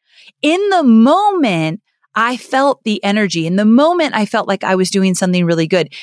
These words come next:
In the moment, I knew it was the right thing to do for my business. And dare I say it, I was enjoying it. But leading up to it made me nervous. And just the thought of it,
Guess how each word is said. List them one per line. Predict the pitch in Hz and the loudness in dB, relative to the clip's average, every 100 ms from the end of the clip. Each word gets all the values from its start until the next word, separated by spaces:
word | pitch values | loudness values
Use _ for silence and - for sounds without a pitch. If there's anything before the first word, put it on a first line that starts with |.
| - | -8
In | - 233 | 2 2
the | 247 | 4
moment, | 233 302 381 320 202 180 - | 4 2 2 0 -2 -4 -4
I | 226 | 0
knew | 226 214 254 285 | 4 4 4 2
it | - | 0
was | 202 180 | 0 0
the | 190 | -2
right | 170 180 190 - | -2 -2 -2 -2
thing | 220 196 | 0 0
to | 190 | 0
do | 160 180 | 0 0
for | 175 185 | 0 0
my | 180 165 | 0 0
business. | 180 185 247 - | 0 0 -2 -2
And | 277 330 381 294 240 285 - _ _ | -2 0 0 2 2 2 -2 _ _
dare | 226 247 285 | 0 2 0
I | - 294 | 0 -4
say | 262 - 185 180 | -2 -2 0 0
it, | 185 - _ _ _ | -2 -6 _ _ _
I | - 180 | -4 0
was | 175 175 | 2 0
enjoying | - 180 165 156 151 143 | 0 0 2 0 0 -4
it. | - 262 - _ _ _ _ _ _ | -8 -12 -18 _ _ _ _ _ _
But | 196 - | -4 -2
leading | 208 226 220 208 196 - | 0 2 2 2 0 -2
up | 220 - | -6 -6
to | - 320 320 | -6 -2 0
it | 370 539 - _ _ _ _ _ | 0 -2 -8 _ _ _ _ _
made | 196 185 | -4 0
me | 202 | 0
nervous. | 202 156 156 220 - - - - _ _ _ _ - | 0 0 0 -2 -4 -10 -12 -16 _ _ _ _ -2
And | 262 302 277 226 196 | 0 0 0 -2 -2
just | 233 233 | -4 -4
the | - | -4
thought | 202 _ 247 247 277 | -6 _ -2 0 0
of | 247 185 | 0 0
it, | 170 165 | 0 0